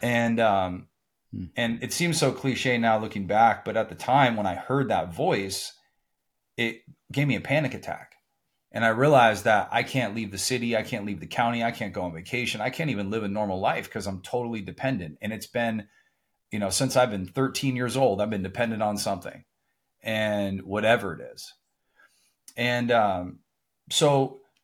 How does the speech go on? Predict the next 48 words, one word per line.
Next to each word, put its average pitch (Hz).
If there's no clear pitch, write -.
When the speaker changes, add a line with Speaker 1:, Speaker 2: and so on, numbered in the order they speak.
Speaker 1:
I 131
was 131
on 156
the 147
interferon, 123
I 113
was 101
doing 135
the 123
interferon, 110
and 90
I 90
had 110
this 101
kind 110
of 98
white 104
light 110
experience, 110
and 98
I 104
decided 123
to 117
get 101
off 120
of 101
everything, 101
and 90
I 113
didn't 127
have 127
insurance, 120
so 107
I 104
couldn't 117
go 113
to 98
treatment, 107
you 104
know? 104
So 107
I, 104
I 107
went 120
to 123
the 107
hospital 123
and 104